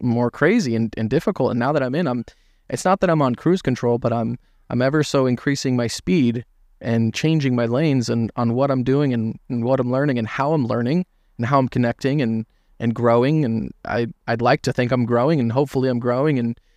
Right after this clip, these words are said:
and, um, thriving. I, I'm, I'm not in the downward dumps, you know? For example, I, I'm really transparent with my classmates because this facade that people put up in school of,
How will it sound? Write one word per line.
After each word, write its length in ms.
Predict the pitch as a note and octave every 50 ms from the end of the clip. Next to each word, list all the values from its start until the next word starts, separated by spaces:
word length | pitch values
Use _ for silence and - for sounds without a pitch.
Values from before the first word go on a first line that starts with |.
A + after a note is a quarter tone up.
| _ _ _ _ _ _ _
and, 300 | C3 A#2 A2+ A2+ A2 G#2+
um, 380 | A2+ A2+ A2 A2 G#2+ A#2 B2 - _ _ _ _
thriving. 580 | _ - - A#2+ A#2+ B2 B2 A#2+ B2 C3 F3+ - _ _ _ _ _ _ -
I, 160 | A#2 A#2+ B2
I'm, 240 | - A#2+ C3+ C#3 -
I'm 200 | - A2+ C#3 C#3
not 280 | C3+ C3+ C#3+ E3+ D#3+ - _ _ _ _ _ _ _ _ _ -
in 300 | A#2+ C#3 D3+ D3+ D3 -
the 100 | - B2+
downward 380 | A#2 C3 C3 C#3+ D3+ D3 C#3 C3
dumps, 420 | C3 C#3+ F3 F3+ - - - -
you 60 | A#2
know? 320 | A#2 A#2+ C3 D3+ D#3+ D#3+ - _ _ _ _ _ _ _ _
For 160 | - - C3
example, 480 | B2 A#2 B2 B2+ D#3 - - C#3 B2+ - -
I, 420 | B2 C#3 E3 F3 E3 D#3 - - - _ _ _ _ _ -
I'm 360 | - C#3 D#3+ F3 F3 D#3+ C#3+
really 240 | C3 C#3 C#3+ D3 C#3+
transparent 560 | - - C3+ B2 B2 - - A#2+ B2 C3+ B2
with 100 | A#2+ G2+
my 140 | - A#2+ A#2+
classmates 500 | - B2 B2 C3+ - - G#2+ G#2 G#2 -
because 560 | - A#2+ G#2+ - B2+ A#2 A#2 G#2 - - - _ _ _ _ _ _ _ _ _ _ _
this 320 | - B2 B2+ B2+ A#2+ - -
facade 600 | - - A#2+ A#2 - - - A#2 C3+ D#3+ D3+ -
that 180 | A#2+ - B2 -
people 260 | - C3 - - A2+
put 180 | - A#2+ A2+
up 180 | A2+ C3 D3+ -
in 80 | A#2+ A2+
school 420 | - - - - C#3+ E3 D#3 C#3
of, 240 | A#2 A#2 A2 -